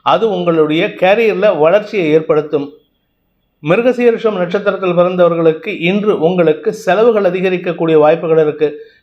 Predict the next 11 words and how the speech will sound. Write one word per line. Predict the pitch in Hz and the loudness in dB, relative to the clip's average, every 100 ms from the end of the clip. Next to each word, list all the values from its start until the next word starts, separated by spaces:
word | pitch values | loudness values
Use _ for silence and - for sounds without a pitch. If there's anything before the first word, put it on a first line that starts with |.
| - | -2
சந்தோஷமான | 160 190 208 202 196 190 | 0 2 2 2 0 0
செலவுகள், | 175 165 175 175 185 190 | 0 2 2 2 0 -2
குடும்பத்தினரின் | 185 202 208 208 185 175 160 131 | -2 0 -2 -2 0 0 0 -4
தேவைகளுக்கான | 131 175 190 185 175 180 175 180 | 0 0 0 0 0 0 -2 -2
செலவுகள், | 175 160 165 160 175 175 - | 0 2 2 2 0 -4 0
குழந்தைகளின் | 170 202 208 185 170 143 | 2 2 0 0 0 2
வளர்ச்சிக்கான | 147 175 202 180 170 165 | 0 0 -4 -2 0 0
செலவுகள், | - 156 151 165 170 - _ _ | 0 0 2 2 -2 -12 _ _
இளைய | 156 202 220 | 0 2 2
சகோதர | 170 165 165 196 185 | 2 -2 0 0 0
சகோதரிகளின் | 180 165 180 180 170 165 151 131 | 0 0 0 0 0 0 -2 -6